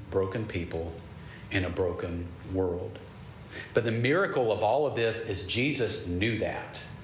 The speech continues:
God knew that when he sent his son into the world. He knew he was sending his son into a broken world for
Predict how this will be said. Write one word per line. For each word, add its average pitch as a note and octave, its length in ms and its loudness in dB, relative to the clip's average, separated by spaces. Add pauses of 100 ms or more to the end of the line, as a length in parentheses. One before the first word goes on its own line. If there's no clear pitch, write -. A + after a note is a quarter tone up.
(520)
God B2+ 440 6
knew A2+ 180 2
that G2+ 300 2
when G#2+ 100 2
he F#2+ 140 0
sent D3+ 340 2
his A#2 180 0
son B2+ 380 2
into G2 180 0
the G2 80 2
world. A2 400 4 (200)
He E3+ 240 4
knew E3+ 220 4
he C#3 140 2
was C#3 240 2
sending G3 300 2
his C3+ 240 0
son D3 380 4 (180)
into C#3+ 580 2
a G2+ 180 2
broken D#3 520 4
world G#2+ 400 4 (180)
for A#2+ 720 4